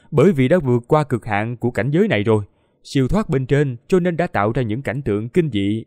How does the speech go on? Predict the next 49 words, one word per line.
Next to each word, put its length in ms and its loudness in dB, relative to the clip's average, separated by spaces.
giống 260 0
như 80 0
là 140 0
trời 220 -2
đang 160 -6
khóc 180 -4
vậy. 180 -2
Dưới 220 2
lôi 160 4
đài, 340 -2
tất 160 0
cả 100 0
mọi 200 -2
người 180 -2
đều 140 0
thực 180 -2
sự 260 -4
sợ 300 -2
hãi. 360 -4
Cuộc 160 2
đại 180 0
chiến 260 -4
giữa 100 2
hai 240 -2
người 160 -2
này 160 0
ở 100 -2
mức 180 -4
độ 180 0
nào 180 -2
đây? 200 0
Xung 220 -2
quanh 180 2
hai 200 -4
người 240 0
là 120 2
hơn 200 -4
vạn 260 -4
khe 140 -2
hở 160 -2
không 240 -6
gian 360 -4
đang 180 -2
lan 260 0
về 120 -2
bốn 180 -2
phương 180 -4
tám 160 -2
hướng. 260 0